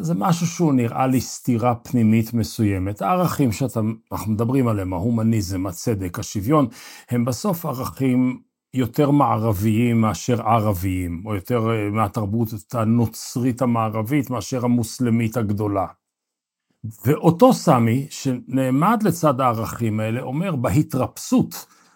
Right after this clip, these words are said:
לתרבות האירופאית", אומר הוא, "אינני סבור כי רכשנו את אהדת אירופה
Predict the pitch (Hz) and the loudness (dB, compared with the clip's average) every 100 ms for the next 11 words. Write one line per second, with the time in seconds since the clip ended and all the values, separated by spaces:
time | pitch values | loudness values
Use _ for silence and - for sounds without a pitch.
0 | _ _ 123 117 123 113 196 185 151 117 | _ _ -2 0 2 2 2 2 2 2
1 | - - 202 131 123 - 110 123 156 107 | -2 -4 -2 0 0 -2 2 4 2 0
2 | 147 160 - 151 160 147 170 226 254 - | -2 -2 -2 2 2 2 4 4 4 2
3 | 170 120 120 180 180 170 175 147 113 73 | 0 2 4 4 2 2 2 2 0 2
4 | 151 123 165 151 120 143 117 117 135 120 | 2 2 0 0 0 2 2 4 2 2
5 | 170 120 107 113 113 113 | -2 0 4 4 4 2